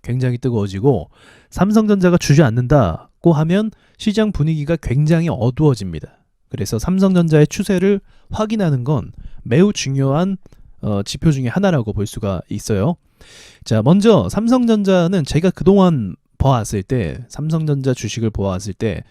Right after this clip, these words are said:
매출에 기반해서 상승을 많이 했습니다. 매출에 기반해서. 그러니까 매출이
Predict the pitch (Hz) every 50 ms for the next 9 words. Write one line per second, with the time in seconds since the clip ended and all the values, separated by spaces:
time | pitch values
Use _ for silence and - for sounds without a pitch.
0 | _ _ _ _ _ _ _ _ - 101 117 143 - - - - - 226 220 214
1 | 208 208 202 - - - 139 127 180 190 190 185 175 165 156 147 139 - - 165
2 | 185 185 185 180 - - - - 196 196 180 - 131 147 147 101 - 87 87 98
3 | 98 95 107 - - - 95 - - - _ _ _ _ _ _ _ _ _ -
4 | 117 104 110 - - - 113 107 - - - 107 101 98 87 85 - - 73 -
5 | - _ _ _ _ _ - - _ _ _ - 117 113 113 110 - 151 165 156
6 | 117 113 - - - - 170 170 180 196 202 202 196